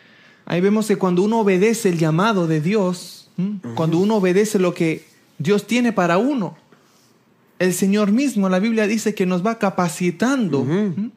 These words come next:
Speaker 1: Dice la Biblia que al que llamo, al que llama, capacita.
Speaker 2: Cita, sí.
Speaker 1: ¿M?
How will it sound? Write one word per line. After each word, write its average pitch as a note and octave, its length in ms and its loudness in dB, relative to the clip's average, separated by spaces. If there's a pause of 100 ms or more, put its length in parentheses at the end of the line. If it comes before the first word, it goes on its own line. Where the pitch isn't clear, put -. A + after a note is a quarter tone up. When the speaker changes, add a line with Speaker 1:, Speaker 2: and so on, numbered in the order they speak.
(600)
Speaker 1:
Dice G3+ 280 -2
la G#3+ 80 2
Biblia A3 380 0
que G3+ 220 0
al F3 400 0
que F3+ 380 -2 (500)
llamo, B3+ 520 -2 (360)
al D#3+ 180 -2
que F3 140 0
llama, B3+ 420 -2 (320)
capacita. F3+ 720 0
Speaker 2:
Cita, B2 160 -8
sí. D3+ 360 -10
Speaker 1:
¿M? A#3 120 -10